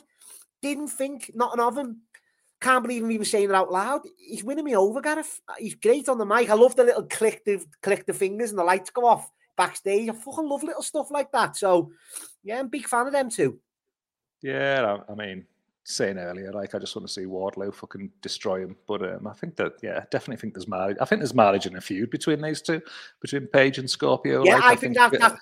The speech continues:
Speaker 1: y-, yeah, you can see that coming soon, can't you? Yeah.
Speaker 2: I thought it was maybe gonna happen on this. They did an interview, didn't they? And, like, I think
Speaker 1: Yeah,
Speaker 2: Page was
Speaker 1: I was
Speaker 2: behind
Speaker 1: honestly
Speaker 2: him, and I,
Speaker 1: thinking it.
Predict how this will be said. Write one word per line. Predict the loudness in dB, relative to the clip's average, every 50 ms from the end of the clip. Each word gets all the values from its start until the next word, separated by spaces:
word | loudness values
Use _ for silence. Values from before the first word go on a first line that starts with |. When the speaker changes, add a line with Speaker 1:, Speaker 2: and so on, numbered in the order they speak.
| -12 -8
Speaker 1:
y-, | -8 -8 -8 -2 4
yeah, | 4 4 4 4 -2 -10
you | -6 -4 -4 -4
can | -4 -6
see | -6 -2 -2 -2 -2 -2 -6 -10 _ _ _ _ _ _ _
that | 2 2 2 -2
coming | -2 -2 0 0 0 -4
soon, | 0 2 2 2 2 2
can't | 2 0 0 0 0
you? | 0 0
Yeah. | 2 2 0 0 -4 -14 _ _ _ -20 -20 -18 -18 -20 -20 -20 -20 _ _ _ _ _ _ _ _ _ _ 2
Speaker 2:
I | 2 2 4
thought | 6 4 2 4 2
it | -4
was | -4 -2
maybe | 0 0 0 -2 -6
gonna | -8 -8
happen | -8 -8 -10 -12
on | -8 -8
this. | -8 -8 -6 -8
They | -6 -6
did | -6 -4
an | -4 -4
interview, | -6 -6 -6 -6 -6 -4
didn't | -4 -4 -8 -4 -2
they? | -2 0 0
And, | -2 -2 -4
like, | -4 -4 -6 -8 -10
I |
think | -10 -8 -6
Speaker 1:
Yeah, | -2 2 4 4 6 4 4 4
Speaker 2:
Page |
was | 4
Speaker 1:
I | 4
was | 6 6 6
Speaker 2:
behind | 6 6 6
Speaker 1:
honestly | 6 6 6 4 4
Speaker 2:
him, |
and | 8 8
I, | 8 8
Speaker 1:
thinking | 8 6 4
it. | 4